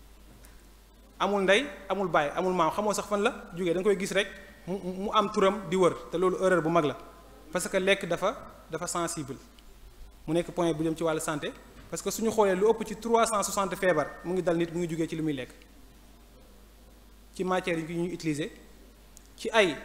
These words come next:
matières yu ñu ci boole te bokku si, ci tamit di bay di utiliser ay insecticides yoo xamante ni doo bàyyi ba moment bi ba mu war a jeex nga soo koy witti jaay ko,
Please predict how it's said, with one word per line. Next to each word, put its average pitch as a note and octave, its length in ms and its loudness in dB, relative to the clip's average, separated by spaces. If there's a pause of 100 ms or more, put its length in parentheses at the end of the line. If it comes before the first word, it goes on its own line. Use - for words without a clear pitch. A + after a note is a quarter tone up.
(600)
matières G#3 340 2
yu G3 60 0
ñu G3 60 -2
ci A3 100 -4
boole F3 240 4
te F3 80 0
bokku F#3 260 2
si, A3 180 -6 (680)
ci A#3 100 -4
tamit A#3+ 240 2 (120)
di A#3 100 -2
bay G3 300 4
di G#3 140 -8
utiliser G3+ 440 0
ay F3+ 220 -2
insecticides G#3+ 480 -4
yoo F#3 120 4
xamante F#3+ 320 -2
ni E3+ 180 0 (460)
doo G3 180 2
bàyyi F#3 240 6
ba F3 80 4
moment F#3 320 6
bi D#3+ 100 -2 (200)
ba E3+ 100 0
mu F#3+ 140 0
war G3 100 6
a F3 60 2
jeex E3 200 0
nga F3 100 -4
soo F3+ 120 -2
koy E3 220 -2
witti F3 220 -6
jaay D#3 200 4
ko, - 80 -10